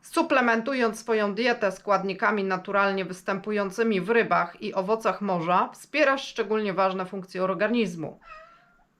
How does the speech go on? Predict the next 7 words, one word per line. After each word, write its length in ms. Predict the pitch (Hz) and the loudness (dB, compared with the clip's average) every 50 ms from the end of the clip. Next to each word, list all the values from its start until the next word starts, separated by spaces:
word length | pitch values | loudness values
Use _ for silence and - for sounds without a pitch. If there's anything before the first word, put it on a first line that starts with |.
| _ _ _ _ _ - | _ _ _ _ _ -14
warunkujące 1080 | 190 185 226 226 294 311 294 240 269 254 - 226 214 208 220 214 208 226 226 226 202 190 | 0 2 4 6 6 6 4 4 2 0 0 0 2 4 4 4 2 2 2 0 0 0
twoją 400 | 190 - 226 220 214 214 202 196 | 0 0 0 2 2 2 0 -2
codzienną 560 | 202 214 196 175 180 214 202 202 196 185 175 | -2 -4 -4 -2 0 0 0 0 0 -2 -4
sprawność 720 | 180 - - - 226 233 247 247 262 262 254 254 - - - | -4 -6 0 2 4 4 4 2 -2 -4 -4 -6 -8 -12 -10
i 80 | - 220 | -10 -10
świetne 640 | 220 - - 196 185 185 - 196 196 185 185 202 - - _ _ _ _ _ | -8 -2 0 0 0 0 -2 -2 0 0 0 -2 -4 -12 _ _ _ _ _
samopoczucie. 920 | - - - 233 226 214 214 214 220 214 214 - 214 180 170 - - - | -8 0 2 4 4 4 2 2 0 -4 -2 -2 -4 -4 -4 -8 -12 -12